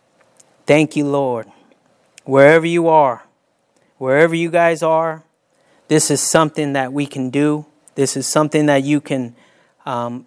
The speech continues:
pray to God about. Just pray in the Spirit. And I encourage you, for those of you that receive this and are able to speak in tongues,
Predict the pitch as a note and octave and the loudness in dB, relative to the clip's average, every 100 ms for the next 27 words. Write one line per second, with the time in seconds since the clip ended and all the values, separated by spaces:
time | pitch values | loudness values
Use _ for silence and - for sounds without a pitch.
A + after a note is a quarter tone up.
0 | _ - D#3 D#3 C#3+ C#3+ C#3+ C#3 C3+ C3+ | _ -2 2 2 0 -2 -2 -4 -6 -8
1 | C3+ B2 _ _ _ _ _ _ _ _ | -8 -14 _ _ _ _ _ _ _ _
2 | _ C#3 B2+ - - E3+ F3 E3+ D#3 - | _ -12 -10 -12 -2 0 2 0 -4 -10
3 | - D3+ C#3+ C#3 _ _ _ _ _ _ | -4 -2 -2 -4 _ _ _ _ _ _
4 | _ _ _ _ _ _ - C3+ D3 F3+ | _ _ _ _ _ _ -2 2 2 0
5 | F3 F#3 F#3 E3+ C#3 C3 A#2 _ _ _ | -4 -6 -6 -6 -10 -18 -20 _ _ _
6 | _ _ _ _ _ _ _ _ _ _ | _ _ _ _ _ _ _ _ _ _
7 | _ _ _ _ _ _ _ - C3 D#3+ | _ _ _ _ _ _ _ 0 4 4
8 | F3+ E3+ D#3+ F3+ F#3 D#3+ C#3 B2 _ _ | 4 0 -4 -2 0 0 -2 -6 _ _
9 | _ _ _ _ _ _ _ _ _ _ | _ _ _ _ _ _ _ _ _ _
10 | - A#2+ - G3+ F#3+ D#3 D3+ C#3 - - | -4 -2 2 4 4 4 2 2 -8 -4
11 | C#3 C3+ - C3 C3 - - F3+ F#3 E3+ | -2 -2 0 -2 -2 -2 4 4 4 2
12 | D3 - F#3 F3 - _ _ _ E3 F#3 | 0 -4 -4 -4 -8 _ _ _ 2 2
13 | G3 F#3+ - G3 F#3 D3 A#2+ - - | 2 -4 -4 -2 0 -2 -6 -12 -20